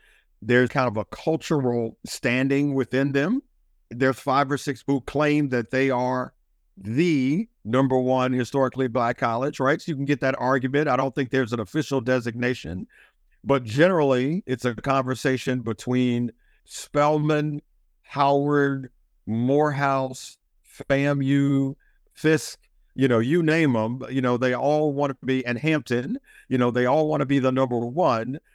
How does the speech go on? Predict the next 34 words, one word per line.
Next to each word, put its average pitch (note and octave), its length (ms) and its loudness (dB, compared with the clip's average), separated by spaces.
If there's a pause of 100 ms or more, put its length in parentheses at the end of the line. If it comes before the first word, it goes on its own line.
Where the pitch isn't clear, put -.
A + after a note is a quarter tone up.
(120)
but B2 180 2
they're C3 180 4
all B2 280 2 (120)
fantastic A2 760 -2
institutions. - 920 -10 (420)
And C3+ 160 0
they D3+ 160 2
have C#3+ 300 -2
different C#3+ 400 0
requirements, A2+ 1040 -2 (640)
some E3 280 2
of D3+ 100 2
them C3+ 220 2
lower C#3+ 360 2
than D#3 240 -2
others. A#2+ 460 -4
And A2+ 160 -2
when B2 140 -2
I A#2+ 100 2
say A#2 300 -4
lower, A#2 520 -2 (540)
I G#2+ 80 0
don't B2+ 240 0
mean C3 400 2 (320)
not A#2 400 0
qualified. A#2+ 840 -2 (100)
I A2 160 -2
mean B2 300 0
that A2 180 -4
they A2+ 160 -2
give A#2 340 -2 (380)
what B2 240 -2
we B2+ 140 0
call A#2+ 340 0